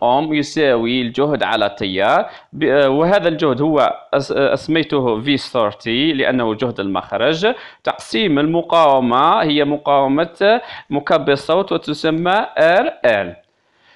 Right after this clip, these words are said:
آه، تكون شدة التيار أعظمية عندما تصل في ثيرتي لأكبر قيمة لها، حيث في ثيرتي يساوي في اس ماكس ويساوي في سي سي. لماذا؟ لأن هذا التيار متغير، فمثلًا النوبة الموجبة تكون صفر،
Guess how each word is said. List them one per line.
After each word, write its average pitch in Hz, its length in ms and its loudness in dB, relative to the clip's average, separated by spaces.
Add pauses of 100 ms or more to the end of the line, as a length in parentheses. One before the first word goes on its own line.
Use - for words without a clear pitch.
(160)
آه، 151 240 6
تكون 240 440 0
شدة 208 280 -2
التيار 185 560 2
أعظمية 117 800 0
عندما 170 580 0
تصل 165 500 -2
في 156 120 -2
ثيرتي 151 420 -2
لأكبر 151 580 -2
قيمة 151 500 -2
لها، 131 360 0
حيث 180 460 -2
في 147 200 -2
ثيرتي 143 580 -4 (240)
يساوي 160 360 0
في 151 220 0
اس 139 160 -4
ماكس 127 360 -2
ويساوي 160 380 -2
في 202 100 -4
سي 156 160 -6
سي. 113 220 -10 (260)
لماذا؟ 175 640 2 (220)
لأن 185 340 0
هذا 156 320 2
التيار 139 560 0
متغير، 147 640 -2
فمثلًا 180 560 -2
النوبة 127 520 0
الموجبة 113 640 -2
تكون 147 360 -6
صفر، 117 720 -2